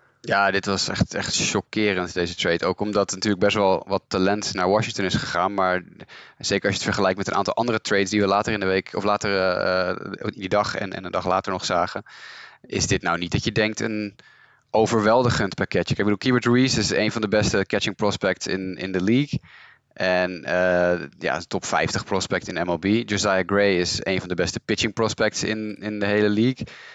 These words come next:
Dat zijn duidelijk de twee prijzen. Maar Carrillo en, en Casey, dat zijn eigenlijk meer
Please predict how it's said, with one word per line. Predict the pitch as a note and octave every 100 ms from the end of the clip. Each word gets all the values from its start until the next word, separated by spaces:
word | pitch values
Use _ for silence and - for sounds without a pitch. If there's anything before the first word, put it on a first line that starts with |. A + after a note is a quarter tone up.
| -
Dat | - A2
zijn | G#2 F#2+
duidelijk | F#2 G2 F#2
de |
twee | F2 F2+
prijzen. | - F2 G2 G#2
Maar | F2+
Carrillo | - G2 G#2 G#2+ F#2+ F2
en, | F2 F2+
en | E2+ F2
Casey, | F#2 F#2+ F#2+ F2
dat | F2
zijn | - F2 E2+
eigenlijk | D#2+ F2+ F#2+
meer | F#2 F2 F2